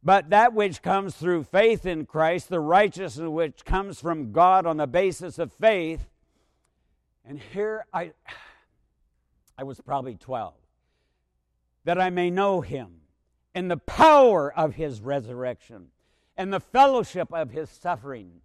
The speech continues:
be made conformable unto his death, if by any means I may attain unto the resurrection of the dead. Not that I have already obtained it or have already become perfect."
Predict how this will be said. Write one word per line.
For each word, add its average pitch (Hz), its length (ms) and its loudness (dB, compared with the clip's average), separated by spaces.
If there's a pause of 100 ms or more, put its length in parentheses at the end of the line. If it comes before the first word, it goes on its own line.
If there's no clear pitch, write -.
(580)
be 208 140 -2
made 214 300 -4
conformable 185 880 -2
unto 151 380 -6
his 127 200 -10
death, 147 280 -6 (140)
if 175 140 -8 (120)
by 151 320 -4
any 240 300 -8
means 180 580 -10
I 160 160 -8
may 151 400 -10 (100)
attain 139 540 -16
unto 120 220 -14
the 120 120 -8
resurrection 123 720 -8
of 123 100 -12
the 120 100 -10
dead. 123 240 -6 (200)
Not 233 420 -2
that 220 140 2
I 190 200 2
have 156 240 0
already 170 500 2
obtained 107 540 -4
it 107 160 -14 (800)
or 202 140 2
have 202 180 2
already 208 380 6
become 214 380 0
perfect." 180 580 -2